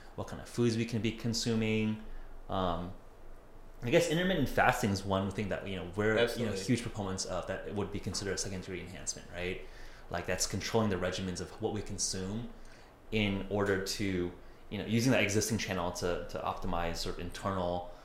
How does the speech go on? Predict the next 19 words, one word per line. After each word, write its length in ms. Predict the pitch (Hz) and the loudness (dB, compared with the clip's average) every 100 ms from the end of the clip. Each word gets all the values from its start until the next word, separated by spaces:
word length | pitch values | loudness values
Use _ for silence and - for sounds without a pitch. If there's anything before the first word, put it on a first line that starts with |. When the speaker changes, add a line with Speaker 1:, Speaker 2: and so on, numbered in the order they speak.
| - - 92 | -16 -10 -4
Speaker 1:
uh, 380 | 87 80 80 82 - - - | -2 0 0 -4 -12 -18 -18
functions 480 | - 101 90 98 90 | -2 0 0 -2 -2
of, 240 | 90 87 | -2 -2
you 80 | 90 | -4
know, 80 | 82 - | -6 -2
insulin 320 | 101 - 95 | 0 0 0
sensitivity, 920 | - 90 - 98 92 92 85 82 82 - - - - - | -2 -6 -8 -10 -8 -8 -6 -6 -6 -10 -16 -16 -16 -10
you 80 | 98 | -6
know, 180 | 80 82 95 | -6 -4 -4
upregulating 760 | 95 95 98 95 90 90 87 82 - | -2 -2 0 0 0 -2 -6 -10 -8
longevity 640 | 90 90 98 95 95 92 | -6 -4 0 0 0 -2
genes 480 | - 92 90 87 87 | -2 -2 0 -2 -2
like 180 | 82 - | -4 -4
cert 320 | - - 92 | -2 -2 -2
one, 160 | 90 85 | -2 -4
cert 300 | - - - | -4 -6 -6
two 400 | - 98 92 92 | -4 -2 -2 -4
to 120 | - | -8
increase 480 | 85 - 90 85 - | -10 -10 -8 -6 -6